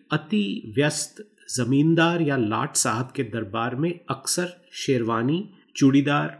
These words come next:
पैजामा तथा जोधपुरी साफे में लैस जाते हुए एक राजा का। उन दिनों बिजली तो थी नहीं,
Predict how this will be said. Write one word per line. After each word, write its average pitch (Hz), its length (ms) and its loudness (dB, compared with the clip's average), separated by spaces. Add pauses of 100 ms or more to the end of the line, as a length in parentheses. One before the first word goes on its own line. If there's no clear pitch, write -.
(180)
पैजामा 127 520 0 (140)
तथा 131 200 -6
जोधपुरी 147 680 0
साफे 151 500 0
में 151 160 2
लैस 123 640 0
जाते 123 340 0
हुए 107 260 -6
एक - 520 -8 (180)
राजा 104 380 -2
का। - 280 -10 (720)
उन 185 160 8
दिनों 170 600 4
बिजली 131 340 2
तो 196 140 0
थी 143 240 0
नहीं, 156 260 4